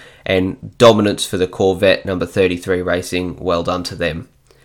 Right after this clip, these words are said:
In the drivers, it was number eight Toyota Gazoo Racing that won the Drivers' Championship.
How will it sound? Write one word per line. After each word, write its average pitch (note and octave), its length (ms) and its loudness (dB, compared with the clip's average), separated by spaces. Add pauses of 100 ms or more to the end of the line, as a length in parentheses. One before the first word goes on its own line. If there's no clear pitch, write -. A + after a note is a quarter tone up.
(340)
In A2+ 120 0
the G#2+ 80 2
drivers, B2+ 640 6
it G2 80 4
was F#2+ 180 0
number A2 320 6
eight A2+ 200 2
Toyota G#2+ 760 4
Gazoo G#2 340 0
Racing A#2 520 2
that - 340 2
won A2 420 2
the G2 200 -4
Drivers' G#2+ 720 0 (380)
Championship. C3+ 720 2